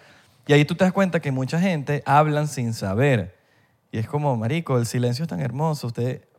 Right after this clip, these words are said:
averigüe primero". Si va a hablar la boca, eh, coño, porque, marico, puede sonar como el propio gafo por querer, por querer sonar inteligente o por querer dar una vaina.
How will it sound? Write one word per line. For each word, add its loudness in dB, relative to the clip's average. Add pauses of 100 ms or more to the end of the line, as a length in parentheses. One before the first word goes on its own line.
(120)
averigüe -2
primero". -2 (640)
Si -8
va 0
a 2
hablar 4
la 4
boca, 4 (640)
eh, -10
coño, -2
porque, -6
marico, -2
puede -2
sonar -6
como -6
el -6
propio -4
gafo 0
por -2
querer, 0
por 0
querer 4
sonar 0
inteligente 2
o 0
por -4
querer 2
dar 2
una -2
vaina. -2